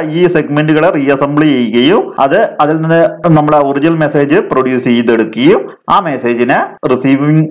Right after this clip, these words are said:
receiver മെഷീനിലെ application ലെയറിലേക്ക് ഫോർവേഡ് ചെയ്ത് കൊടുക്കുകയും ചെയ്യുന്നു, അല്ലെ? ഈ message, അതായത് transport ലെയറിൽ ക്രിയേറ്റ് ചെയ്യപ്പെടുന്ന message Receiving എൻഡിൽ receive ചെയ്തതിന് ശേഷം, ഏ, ഈ സെഗ്മെന്റുകളെ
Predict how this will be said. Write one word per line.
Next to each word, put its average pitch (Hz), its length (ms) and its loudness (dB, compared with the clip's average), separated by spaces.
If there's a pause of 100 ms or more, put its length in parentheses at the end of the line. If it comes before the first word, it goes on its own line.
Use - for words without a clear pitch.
(120)
receiver 143 300 2
മെഷീനിലെ 139 400 -2
application 135 480 -2
ലെയറിലേക്ക് 113 720 0 (120)
ഫോർവേഡ് 139 320 2
ചെയ്ത് 131 120 0
കൊടുക്കുകയും 110 320 -2
ചെയ്യുന്നു, 101 280 0
അല്ലെ? 135 160 0 (160)
ഈ 190 140 4
message, 180 440 2
അതായത് 165 640 0 (120)
transport 160 460 0
ലെയറിൽ 175 480 0 (680)
ക്രിയേറ്റ് 165 440 2
ചെയ്യപ്പെടുന്ന 170 680 0 (180)
message 135 380 0
Receiving 160 480 2
എൻഡിൽ 160 400 2 (120)
receive 185 320 2
ചെയ്തതിന് 131 340 2
ശേഷം, 143 560 0
ഏ, 147 320 6
ഈ 170 180 4
സെഗ്മെന്റുകളെ 165 720 2